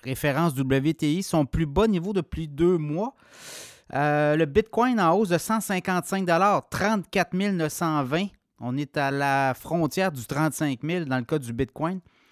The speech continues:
Et, euh, l'once d'or en baisse de douze dollars vingt, mille neuf cent quatre-vingt-treize dollars et quarante cents.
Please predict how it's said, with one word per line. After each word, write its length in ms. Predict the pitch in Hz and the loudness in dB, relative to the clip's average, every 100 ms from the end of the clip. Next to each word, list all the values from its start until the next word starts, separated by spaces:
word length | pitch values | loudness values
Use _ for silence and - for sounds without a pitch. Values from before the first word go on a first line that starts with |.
| - _ - | -20 _ -6
Et, 380 | 143 175 175 131 | -2 0 2 2
euh, 140 | 127 | 2
l'once 260 | 135 165 139 | 2 0 2
d'or 240 | 165 180 | 2 2
en 100 | 135 | 2
baisse 220 | 131 170 | 2 2
de 80 | 135 | 2
douze 320 | 120 165 180 | 2 2 2
dollars 320 | 147 147 147 | 4 4 4
vingt, 240 | 120 147 165 | 2 0 2
mille 400 | 120 131 165 170 | 2 2 4 2
neuf 300 | 143 139 117 | 2 0 0
cent 180 | - 160 | -4 -4
quatre-vingt-treize 800 | 135 117 127 131 120 135 147 | -4 -4 -2 -2 -4 -4 -2
dollars 280 | 127 123 139 127 | 0 0 -2 -4
et 80 | |
quarante 480 | 110 165 143 143 127 | -6 -4 -4 -4 -4
cents. 320 | - 160 160 | -4 -2 -2